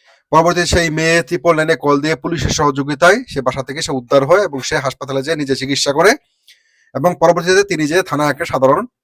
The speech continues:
জিডি করেন, অর্থাৎ সাধারণ ডায়েরি করেন, যেটা নিয়ে যেহেতু পরিমণি একজন সেলিব্রিটি, একজন চিত্রনায়িকা, সেটা নিয়ে সাংবাদিকরা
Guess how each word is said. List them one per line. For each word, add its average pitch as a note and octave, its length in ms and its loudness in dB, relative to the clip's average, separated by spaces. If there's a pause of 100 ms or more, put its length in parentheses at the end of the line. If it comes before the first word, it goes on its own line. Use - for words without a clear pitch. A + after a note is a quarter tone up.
জিডি D#3 240 2
করেন, B2+ 200 2
অর্থাৎ A2+ 200 -8
সাধারণ D#3+ 280 6
ডায়েরি D#3 220 6
করেন, A2+ 200 -4 (1080)
যেটা C#3 260 2
নিয়ে F3 180 6
যেহেতু D#3 280 0
পরিমণি D#3+ 360 0
একজন D3 160 -2
সেলিব্রিটি, C#3 580 0
একজন B2 180 -8
চিত্রনায়িকা, C#3 520 0 (600)
সেটা D3 140 -2
নিয়ে D#3 140 -2
সাংবাদিকরা C#3 580 -2